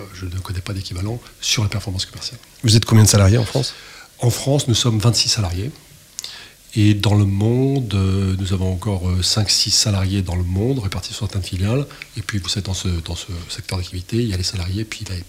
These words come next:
Speaker 1: partenaires. Et au total, on est une force de frappe, si j'ose dire, de soixante-quinze consultants, euh, répartis dans le monde.
Speaker 2: D'accord. Vous avez quel type de clients ?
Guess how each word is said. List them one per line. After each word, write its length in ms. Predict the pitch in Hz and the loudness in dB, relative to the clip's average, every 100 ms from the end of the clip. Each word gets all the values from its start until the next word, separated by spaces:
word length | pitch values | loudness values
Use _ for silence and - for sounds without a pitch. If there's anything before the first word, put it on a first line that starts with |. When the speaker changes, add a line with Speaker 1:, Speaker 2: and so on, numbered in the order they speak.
| - | -10
Speaker 1:
partenaires. 560 | - - 101 90 117 135 95 - - - - 87 - | -8 -6 -6 0 0 0 -4 -12 -18 -18 -16 -18 -10
Et 280 | 110 104 98 95 | -2 2 2 0
au 100 | 110 | -2
total, 300 | 101 98 110 | -4 -2 0
on 80 | 101 | 2
est 40 | 92 | 0
une 40 | |
force 380 | 87 101 - - 87 - - - - | -4 -6 -6 -6 -6 -8 -18 -20 -8
de 40 | 95 | -6
frappe, 280 | - 113 | -4 -4
si 100 | - | -4
j'ose 160 | 101 92 | -2 0
dire, 140 | 120 | 0
de 80 | 98 | 0
soixante-quinze 500 | - 104 104 - 104 | -2 -2 -2 -2 -4
consultants, 540 | - 98 - 110 110 95 | -4 -12 -6 -2 -2 -2
euh, 120 | 87 | -4
répartis 280 | 95 92 101 | -4 -4 0
dans 100 | 110 | 2
le 40 | |
monde. 80 | 104 | 0
Speaker 2:
D'accord. 180 | 85 - - - - - - - | -4 -10 -18 -14 -14 -16 -20 0
Vous 180 | 107 123 | 6 6
avez 140 | 135 | 6
quel 160 | 135 120 | 6 4
type 140 | 139 | 6
de 100 | 110 | 8
clients ? 420 | 101 - 98 98 | 8 8 8 6